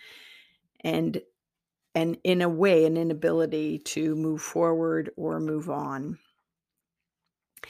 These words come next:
Anger is a natural human emotion, as you know, but when it starts to feel constant and unrelenting,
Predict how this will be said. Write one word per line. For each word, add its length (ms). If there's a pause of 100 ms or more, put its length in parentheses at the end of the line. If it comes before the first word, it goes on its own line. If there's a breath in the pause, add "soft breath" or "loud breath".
(280 loud breath)
Anger 640
is 440 (220)
a 60
natural 680
human 400
emotion, 680
as 200
you 100
know, 420
but 220
when 260
it 140
starts 380
to 100
feel 200
constant 840
and 160
unrelenting, 1000